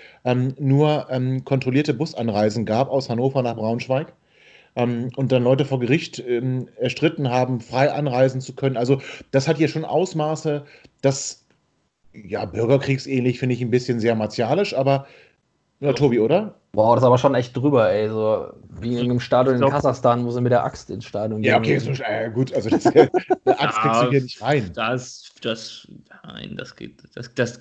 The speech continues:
Speaker 4: das kriegt die Bob-Mannschaft aus Braunschweig nicht hin.
Speaker 1: So, sehr, äh, das, das muss man aber erklären. Äh, Tim, äh, Bob-Mannschaft aus Braunschweig liegt daran, dass die versucht hatten, einen Eingang bei uns im Stadion zu stürmen, wo sie nicht reingehörten.
Speaker 2: Geil.
Speaker 1: Und, äh,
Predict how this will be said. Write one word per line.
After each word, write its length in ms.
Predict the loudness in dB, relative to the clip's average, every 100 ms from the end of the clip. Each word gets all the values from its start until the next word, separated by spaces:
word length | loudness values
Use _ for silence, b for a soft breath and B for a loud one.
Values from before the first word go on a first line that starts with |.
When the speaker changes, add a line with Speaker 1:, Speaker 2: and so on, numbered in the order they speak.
| -2
Speaker 4:
das 180 | -2 0
kriegt 220 | -2 -2
die 60 | 0
Bob-Mannschaft 680 | 0 0 -2 -2 -4 -4
aus 180 | -8 -10
Braunschweig 440 | -8 -8 -8 -10 -8
nicht 140 | -8
hin. 160 | -6 -4
Speaker 1:
So, 320 | 4 8 8
sehr, 280 | 8 4 2 -6 -4
äh, 100 | -4 -4
das, 160 | -4
das 160 | -6 -6
muss 120 | -4
man 80 | -4
aber 80 | -4
erklären. 320 | -2 -2 -2
Äh, 160 | -6 -6
Tim, 260 | -4 -2 -2
äh, 300 | -4 -6 -4
Bob-Mannschaft 520 | -2 -2 -2 -2 -4
aus 140 | -6
Braunschweig 460 | -2 -2 0 0 0
liegt 200 | -2 -2
daran, 220 | -2 0
dass 160 | -2 -2
die 220 | -4 -4 B B B
versucht 360 | -4 -2 -2 2
hatten, 260 | 0 0
einen 220 | -4 -4 -4
Eingang 460 | -2 0 0 0
bei 80 | 0
uns 200 | -2 -2
im 80 | -6
Stadion 360 | -2 -2 -2
zu 100 | -2
stürmen, 300 | -2 0 0
wo 80 | 0
sie 80 | -2
nicht 180 | -2 0
reingehörten. 680 | 2 2 2 0 -2 -6 B B B -10
Speaker 2:
Geil. 140 | -2
Speaker 1:
Und, 220 | -2 -2
äh, 80 | -6